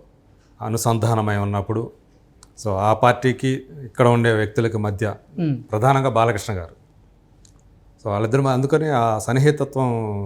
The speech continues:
Speaker 1: రేవంత్ రెడ్డి తోటి బాలకృష్ణ గారికి ఉంది కాబట్టి
Speaker 2: Hmm.
Speaker 1: సాయపడే అవకాశాలు ఎక్కువగా ఉన్నాయని చెప్పేసి అలా అనుకుంటున్నారు.
Speaker 2: Hmm.
Speaker 1: But కానీ, ఆ, బాలకృష్ణ గారు ఇందులో ఇన్వాల్వ్ అవు-,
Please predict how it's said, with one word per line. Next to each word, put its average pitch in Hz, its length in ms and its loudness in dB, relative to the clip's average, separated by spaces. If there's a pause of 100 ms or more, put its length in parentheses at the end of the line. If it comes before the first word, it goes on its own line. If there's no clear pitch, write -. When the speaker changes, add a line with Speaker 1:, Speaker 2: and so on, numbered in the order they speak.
(100)
Speaker 1:
రేవంత్ 113 260 -4
రెడ్డి 113 220 -2
తోటి 107 180 -2
బాలకృష్ణ 107 420 -2
గారికి 107 260 -4
ఉంది 110 140 -2
కాబట్టి 110 560 0 (180)
Speaker 2:
Hmm. 151 140 -2
Speaker 1:
సాయపడే 123 520 4
అవకాశాలు 113 480 2
ఎక్కువగా 117 320 -2
ఉన్నాయని 110 340 0
చెప్పేసి 107 460 -4 (400)
అలా 123 200 2
అనుకుంటున్నారు. 131 720 0 (240)
Speaker 2:
Hmm. 156 180 -2 (320)
Speaker 1:
But 107 200 -6
కానీ, 113 380 4 (680)
ఆ, 107 260 -6
బాలకృష్ణ 113 460 0
గారు 113 180 2
ఇందులో 107 240 0 (360)
ఇన్వాల్వ్ 139 480 2
అవు-, 135 140 2